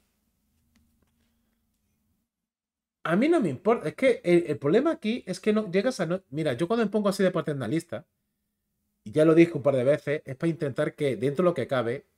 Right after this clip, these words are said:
que aprendas. Porque yo no me puedo creer que haya alguien tan tonto como tú en dos mil veinticuatro que crea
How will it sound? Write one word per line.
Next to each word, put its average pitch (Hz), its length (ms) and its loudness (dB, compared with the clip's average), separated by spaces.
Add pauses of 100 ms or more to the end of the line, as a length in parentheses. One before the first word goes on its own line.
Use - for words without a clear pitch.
(280)
que - 80 -8
aprendas. 98 560 -8 (1040)
Porque 120 420 -8
yo 160 160 0
no 208 120 2
me 196 140 0
puedo 143 320 -2
creer 95 460 -10 (1200)
que 127 140 -6
haya 175 340 0
alguien 160 340 0
tan 107 280 -8
tonto 143 340 -4
como 139 260 -4
tú 117 260 -6
en 113 160 -8
dos 104 160 -8
mil 131 120 -6
veinticuatro 147 720 -6 (840)
que 120 180 -10
crea 160 460 2